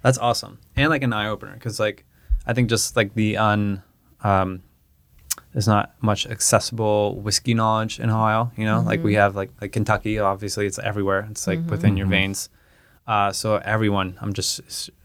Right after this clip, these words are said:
Speaker 1: like, fluent in the whiskey language. But,
Speaker 2: Mm-hmm.
Speaker 1: like, yeah, there's, like, the t-,
Speaker 3: Yeah.
Speaker 1: like, the stereotype of, like, women drink vodka or clear spirits, men drink whiskey, and, like,
Speaker 2: Mm-hmm.
Speaker 1: they just do their thing, you know? It's
Speaker 2: Mm-hmm.
Speaker 1: like, um,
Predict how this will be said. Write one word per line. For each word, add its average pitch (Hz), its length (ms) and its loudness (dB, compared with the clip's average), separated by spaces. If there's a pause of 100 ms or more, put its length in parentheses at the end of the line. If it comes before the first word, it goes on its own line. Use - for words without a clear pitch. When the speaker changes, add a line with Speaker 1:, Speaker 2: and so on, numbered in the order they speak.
Speaker 1:
like, 104 160 -4
fluent 101 320 -2
in 95 100 -8
the 92 80 -8
whiskey 95 260 -6
language. 92 460 -4
But, 104 140 0
Speaker 2:
Mm-hmm. 85 80 2
Speaker 1:
like, 98 180 0
yeah, 113 180 4
there's, 95 220 -6
like, 98 140 -2
the 104 80 -4
t-, 98 80 0
Speaker 3:
Yeah. 87 140 2
Speaker 1:
like, 90 200 -6
the 98 440 0 (120)
stereotype 110 640 0
of, 92 100 -8
like, 90 240 -4 (720)
women 92 240 -10
drink 98 220 4 (280)
vodka 107 340 4
or 110 80 -4
clear 113 200 -8
spirits, 110 560 -6
men 95 180 -8
drink 107 240 -6
whiskey, 101 580 -6
and, 165 180 -2
like, - 160 -2
Speaker 2:
Mm-hmm. - 60 -8
Speaker 1:
they 98 100 -6
just 95 220 -12
do 92 180 -12
their 104 120 -4
thing, 98 400 -6
you 95 80 -10
know? 95 180 -4
It's 82 140 -4
Speaker 2:
Mm-hmm. 98 40 0
Speaker 1:
like, 95 240 -4 (560)
um, 95 440 0